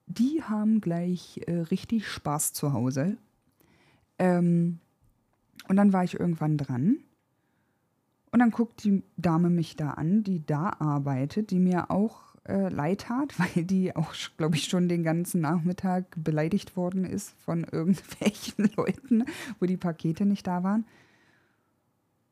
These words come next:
Und da guckt sie mich an und sagt, „Ja, aber die Filiale ist falsch.“ Wo ich sage, „Ja, aber ich war ja in der und, ähm, das Paket ist weg.“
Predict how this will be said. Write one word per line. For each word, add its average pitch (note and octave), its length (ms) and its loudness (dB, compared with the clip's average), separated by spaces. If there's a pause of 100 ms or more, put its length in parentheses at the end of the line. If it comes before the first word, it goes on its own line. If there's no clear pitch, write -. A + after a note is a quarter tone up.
(360)
Und G#3 520 6 (180)
da G3+ 80 0
guckt G#3 240 0
sie G3+ 60 0
mich D#3+ 180 2
an D#3+ 140 4
und G#3 160 6
sagt, F#3 380 -4
„Ja, D3+ 240 0
aber C#3 500 -2 (180)
die D#3 80 -2
Filiale D3+ 440 0
ist E3+ 220 -4
falsch.“ - 520 -4 (120)
Wo D#3+ 80 -2
ich D3+ 120 0
sage, D#3 140 0
„Ja, D3+ 360 -2
aber E3+ 160 -2
ich D#3+ 160 -4
war E3 160 0
ja A#3+ 140 2
in F3 240 0
der E3+ 360 0
und, F#3 480 0
ähm, E3+ 360 -2
das - 180 -6
Paket D3+ 340 -6
ist - 140 -6
weg.“ C4+ 200 -4